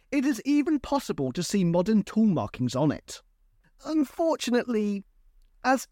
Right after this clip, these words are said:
interesting as crystal skulls are, there have been none discovered that have been proven to be pre-Columbian, with most seemingly being made in the eighteen and nineteen hundreds. In fact, of all of the crystal skulls currently in museums around the world,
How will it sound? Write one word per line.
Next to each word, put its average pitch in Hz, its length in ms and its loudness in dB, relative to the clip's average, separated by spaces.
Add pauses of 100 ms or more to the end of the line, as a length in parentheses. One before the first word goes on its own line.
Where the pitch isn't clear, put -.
interesting 247 800 2
as 170 240 -4
crystal 165 400 -4
skulls 147 360 -4 (100)
are, 202 360 -2 (400)
there 247 140 0
have 247 220 -4
been 220 340 2
none 240 220 4
discovered 196 580 -2
that 165 160 -2
have 175 120 -4
been 190 220 2
proven 185 460 -2
to - 80 -4
be 160 160 0
pre-Columbian, 135 920 -2 (380)
with 214 180 -2
most 262 320 0
seemingly 247 440 2
being 175 260 0
made 180 340 0
in 180 80 -2
the 185 220 -2
eighteen 202 460 0
and 156 140 0
nineteen 127 360 -2
hundreds. - 720 -6 (920)
In 311 180 2
fact, - 540 -2 (160)
of 277 200 -2 (140)
all 302 300 2
of 247 80 -2
the 262 100 -2
crystal 220 380 -2
skulls 202 400 -2
currently 180 480 0
in 165 100 0
museums 165 480 0
around 147 280 -2
the 131 60 -2
world, 147 520 -4